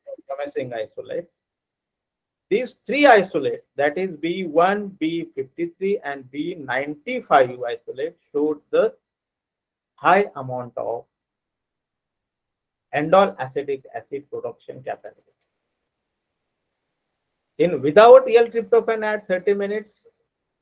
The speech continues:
without L-tryptophan at one twenty minutes, point one percent L-tryptophan at thirty minutes, and point one percent L-tryptophan at one twenty minutes.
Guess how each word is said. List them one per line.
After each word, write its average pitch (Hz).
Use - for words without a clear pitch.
without 214
L-tryptophan 202
at 196
one 151
twenty 202
minutes, 190
point 170
one 190
percent 208
L-tryptophan 180
at 160
thirty 147
minutes, 196
and 135
point 156
one 165
percent 143
L-tryptophan 139
at 117
one 127
twenty 113
minutes. -